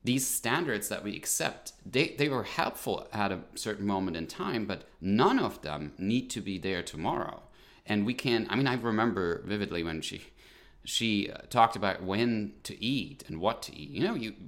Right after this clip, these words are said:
you wake up in the morning and you have breakfast, there's lunch, and then there's a dinner, and there's certain rules when you have those and what's included. Um, and I remember staying at her house one, one weekend. Um, I, I don't know how old I was, but pretty young.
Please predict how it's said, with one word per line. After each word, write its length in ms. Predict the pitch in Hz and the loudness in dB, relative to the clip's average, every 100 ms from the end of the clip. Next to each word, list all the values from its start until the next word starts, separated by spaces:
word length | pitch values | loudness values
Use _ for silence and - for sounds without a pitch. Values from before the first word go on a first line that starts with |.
| - - - - | -20 -20 -20 -4
you 100 | 127 | 2
wake 220 | 117 - | 4 4
up 120 | 87 | 2
in 80 | 131 | 2
the 60 | 107 | 4
morning 520 | 110 139 95 78 78 | 4 4 2 0 -2
and 260 | 92 87 92 | -2 -2 -2
you 80 | 87 | -4
have 140 | - | -8
breakfast, 680 | 69 113 165 - 90 92 - | -2 2 2 2 -6 -6 -6
there's 220 | 80 76 | -6 2
lunch, 380 | 139 110 107 82 | 4 4 0 -4
and 100 | 80 | -4
then 120 | 78 | -4
there's 240 | 80 80 | -4 -6
a 60 | 87 | -4
dinner, 260 | 101 139 | 0 0
and 120 | 82 80 | -2 -4
there's 160 | 78 | -6
certain 240 | - 98 - | -6 -6 -4
rules 300 | 92 110 - | -4 -4 -4
when 380 | 85 110 104 | 0 2 2
you 100 | 85 | 0
have 320 | 80 123 - - | -2 -4 -4 -4
those 340 | 73 80 - - - - - | -6 -6 -8 -12 -20 -20 -2
and 280 | 98 92 87 | 2 2 2
what's 340 | 92 113 - | 0 2 0
included. 600 | 101 95 117 147 69 - - - - - - | -4 -4 0 0 0 -8 -20 -20 -20 -18 -4
Um, 400 | 92 90 87 85 | 0 2 2 0
and 380 | 107 98 95 90 | 0 2 2 2
I 80 | 101 | 0
remember 260 | 131 135 92 | 2 0 0
staying 320 | - 107 87 | 0 0 -2
at 100 | 80 | -2
her 100 | 92 | -4
house 340 | 90 107 - | 0 0 0
one, 400 | 85 78 78 - - 85 82 98 | -4 -6 -6 -10 -14 -12 -10 -6
one 220 | 95 82 | -4 -2
weekend. 420 | 95 98 80 73 - | -2 -4 -6 -6 -6
Um, 320 | 76 73 - 90 | -6 -6 -8 -12
I, 280 | 92 82 - | -12 -8 -4
I 20 | |
don't 120 | 98 78 | -2 -2
know 100 | 73 | -4
how 140 | 76 | -6
old 220 | 80 78 | -4 -4
I 60 | 73 | -4
was, 180 | 76 - | -4 -6
but 180 | 78 | -8
pretty 200 | - 147 | -4 -2
young. 240 | 82 76 | 0 -2